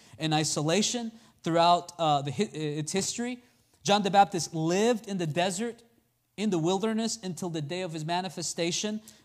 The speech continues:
uh, of Israel. Okay, f-, a far cry from safety and comfort in which we live today. So here's what I want to say about these passages, just right briefly.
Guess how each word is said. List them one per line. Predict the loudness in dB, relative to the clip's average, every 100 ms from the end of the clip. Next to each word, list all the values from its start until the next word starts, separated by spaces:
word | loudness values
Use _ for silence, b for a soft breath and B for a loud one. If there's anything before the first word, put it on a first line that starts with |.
| B
uh, | -2 0
of | 0 4
Israel. | 4 4 0 -4 -12 _ _ _ _ _
Okay, | -8
f-, | -8 -10 -8
a | -8
far | 2 6 6 4
cry | 2 2 2
from | 0 -6
safety | -4 -4 -4 -4 -6
and | -8
comfort | -4 -4 -4 -4 -6 -6 B B B
in | -8 -2
which | -2 -2 -4
we | -4
live | 0 2 2 0 -8 b b -10
today. | -6 -4 -2 -2 -4 -10 -16 _ _ _ -20 -20 _
So | -12
here's | -8 -4 -4 -2
what | -4
I |
want | -2 -2
to | -2
say | -2
about | -2 -4
these | -6 -6
passages, | -4 -4 -6 -8 -8
just | -8 -6
right | -6 -4
briefly. | -4 -4 -4 -12